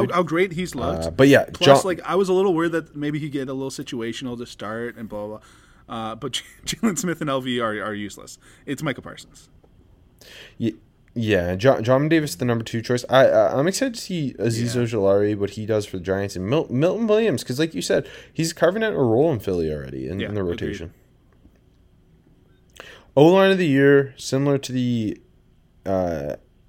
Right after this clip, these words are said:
Speaker 2: A F C East, I think as long as this stays healthy, it's the Cowboys. Like, Tyron Smith, Connor Williams, Tyler Biadasz, Zach Martin,
Speaker 1: Yeah,
Speaker 2: Leonard
Speaker 1: I think if
Speaker 2: Collins.
Speaker 1: it, like, I, I'm picking Dallas, but I do think, I think Philly's got a talk if they're, if they're healthy too.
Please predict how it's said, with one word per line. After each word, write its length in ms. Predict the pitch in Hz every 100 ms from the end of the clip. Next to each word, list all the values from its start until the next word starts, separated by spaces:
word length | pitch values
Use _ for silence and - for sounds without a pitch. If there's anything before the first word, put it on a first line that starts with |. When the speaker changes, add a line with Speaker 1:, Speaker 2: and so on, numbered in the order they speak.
| -
Speaker 2:
A 160 | 113 127
F 80 | 113
C 160 | -
East, 240 | 92 95 95
I 80 |
think 240 | 95 120 -
as 120 | 101
long 200 | 98 117
as 100 | 139
this 100 | 147
stays 240 | - 139 120
healthy, 220 | 107 107
it's 100 | 85 -
the 60 |
Cowboys. 580 | - 98 107 127 131 127 - - - _ -
Like, 240 | 95 -
Tyron 280 | - 135 147
Smith, 220 | 139 139
Connor 300 | - 123 123
Williams, 260 | 117 117 110
Tyler 340 | 110 113 113
Biadasz, 420 | 107 107 104 101 -
Zach 260 | 104 101
Martin, 220 | 98 92
Speaker 1:
Yeah, 140 | - 170
Speaker 2:
Leonard 140 | 120
Speaker 1:
I 40 | 139
think 160 | 185
if 80 | 175
Speaker 2:
Collins. 140 | 185
Speaker 1:
it, 120 | - 160
like, 200 | 151 -
I, 140 | 151 180
I'm 160 | 170
picking 280 | 160 165 175
Dallas, 320 | 147 139 170
but 80 | 143
I 60 | 143
do 120 | 214
think, 220 | 285 269
I 40 | 151
think 180 | 208 190
Philly's 480 | - 151 135 117
got 380 | - 117 107 107 - - _ _ _ _ _ -
a 80 | - -
talk 540 | - - 113 90 -
if 180 | 117 -
they're, 120 | 117
if 100 | 120
they're 100 | 143
healthy 340 | 95 92 - -
too. 240 | - 60